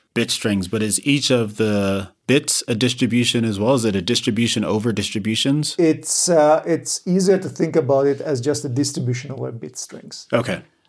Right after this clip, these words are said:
Speaker 2: There are subtleties here, but let's stick with this easier version.
Speaker 1: Okay.
Speaker 2: And so this is one, one big difference. Quantum computers are quintessentially probabilistic.
Speaker 1: Okay.
Speaker 2: And the second difference is that, you know, when you have your, your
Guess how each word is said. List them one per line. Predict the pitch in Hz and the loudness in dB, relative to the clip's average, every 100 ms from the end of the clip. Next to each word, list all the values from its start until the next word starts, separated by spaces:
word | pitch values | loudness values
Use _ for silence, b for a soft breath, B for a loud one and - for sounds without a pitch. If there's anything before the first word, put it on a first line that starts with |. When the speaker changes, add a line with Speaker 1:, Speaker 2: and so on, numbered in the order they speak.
| _ | _
Speaker 2:
There | 151 | 2
are | 156 | 2
subtleties | 139 165 170 165 151 131 | 4 2 4 2 2 0
here, | 151 190 | 2 2
but | 147 135 | 2 0
let's | 139 - | -4 -4
stick | 147 - | -10 -10
with | 143 | -8
this | 147 | -8
easier | 160 160 156 | -8 -10 -10
version. | - - - - _ - | -10 -12 -12 -16 _ -6
Speaker 1:
Okay. | 101 95 90 b b b b _ _ _ - | -4 -4 -6 b b b b _ _ _ 0
Speaker 2:
And | 160 147 147 | 4 4 2
so | 156 | 2
this | 147 175 | 2 2
is | 165 | 0
one, | 127 135 139 147 | 2 2 0 -2
one | 143 143 | 0 2
big | 131 117 | 0 -2
difference. | - - - 185 | -6 -8 -12 -10
Quantum | - - 175 190 | -4 0 2 2
computers | 123 135 151 143 147 - - | 2 -2 0 2 2 0 -6
are | 143 127 | -8 -10
quintessentially | - 156 147 143 165 127 151 139 - _ _ | -4 -2 0 -2 -2 -6 -8 -10 -14 _ _
probabilistic. | - - - - - - - _ _ _ _ | -4 -2 -2 -4 -8 -10 -18 _ _ _ _
Speaker 1:
Okay. | 104 98 98 b b _ _ | -6 -4 -6 b b _ _
Speaker 2:
And | 160 139 139 127 120 | 0 0 0 -2 0
the | |
second | 131 - 185 190 233 180 | 0 0 0 0 0 2
difference | 139 143 135 123 135 | 0 0 -2 -2 -4
is | 131 - - - | -4 -4 -10 -12
that, | 123 135 131 127 - _ _ _ _ - _ - | -2 2 2 0 -6 _ _ _ _ -20 _ -2
you | |
know, | 170 | 2
when | 180 156 | 4 4
you | 147 | 4
have | 131 135 117 - | 4 4 2 -6
your, | 156 147 - - | -8 -8 -8 -10
your | 151 | -12